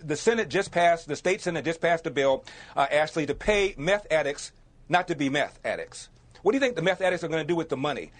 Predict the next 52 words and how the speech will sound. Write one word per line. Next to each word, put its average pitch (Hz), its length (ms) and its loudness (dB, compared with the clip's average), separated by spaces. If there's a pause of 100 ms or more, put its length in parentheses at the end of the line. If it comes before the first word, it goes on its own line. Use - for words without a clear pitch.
And 139 140 -2
that's 214 140 2
the 196 80 0
whole 190 200 2
approach 180 320 2
to 160 80 0
homelessness. 160 540 0
The 139 140 2
idea 160 360 2 (220)
is 147 140 0
to 147 100 0
build 165 300 4
homes, 160 420 2 (160)
but 147 80 -2
they're 156 80 2
not 180 240 4
addressing 170 420 2
the 147 160 -4
underlying 170 540 2
reason 165 300 0
why 143 120 4
the 143 80 0
people 160 260 -2
are 143 40 2
on 143 100 0
the 135 60 -6
streets 151 240 -4
in 147 80 -6
the 147 40 -4
first 202 300 0
place. 120 220 -2 (240)
Some 226 240 4
of 220 80 2
them 185 200 2 (200)
are 151 160 4
psychotic. 151 720 2
Some 180 140 -2
of 175 60 -2
them 170 100 0
have, 147 260 2 (180)
have - 260 -2
schizophrenic, 196 680 0 (100)
uh, 123 220 0
diseases, 143 760 -4 (180)
and 147 160 -2
they 214 100 4
need 214 200 -2
to 196 80 0
be 160 160 2
held 156 440 2
if - 80 -10
they're 156 200 -2